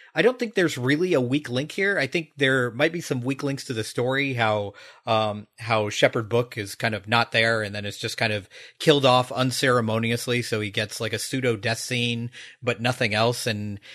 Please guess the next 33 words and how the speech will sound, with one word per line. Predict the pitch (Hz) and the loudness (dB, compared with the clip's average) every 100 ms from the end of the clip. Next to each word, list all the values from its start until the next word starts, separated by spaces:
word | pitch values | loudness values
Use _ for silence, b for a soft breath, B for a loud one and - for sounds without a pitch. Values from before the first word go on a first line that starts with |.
| B _ 143 | B _ -2
I | |
think | 143 196 165 139 | 0 0 0 2
this | 147 - | 2 2
can | - 147 147 | 0 0 2
be | 147 147 | 2 2
the | 127 | 0
problem | - 120 123 135 127 | 0 0 2 0 -2
with | 117 - | -6 -6
this | 117 - | -8 -6
kind | 123 113 107 | -4 -2 -2
of, | 101 95 B B B _ | -6 -10 B B B _
uh, | 113 107 104 104 80 107 | -2 -2 -2 -4 -10 -10
this, | 113 110 - 113 | -8 -6 -10 -12
they, | 113 117 120 120 | -2 0 2 0
they | 127 | 2
do | 143 | 4
this | 151 131 | 2 2
thing | 147 135 | 2 2
with | 117 | 0
these | 117 - | -2 -2
kind | 123 | -4
of | 107 - | -4 0
tied | - 135 139 | 6 6 6
in | 123 | 2
universes | 117 127 110 107 - 98 | 0 -2 -2 -6 -6 -8
where | 110 110 | -2 0
I | |
know | 113 123 | 2 2
before | 113 113 - 147 | 0 -4 0 0
this | 131 - | 0 -6
movie | 131 127 | -6 -6
came | - 117 | -2 -2
out, | 117 117 110 | 0 0 -2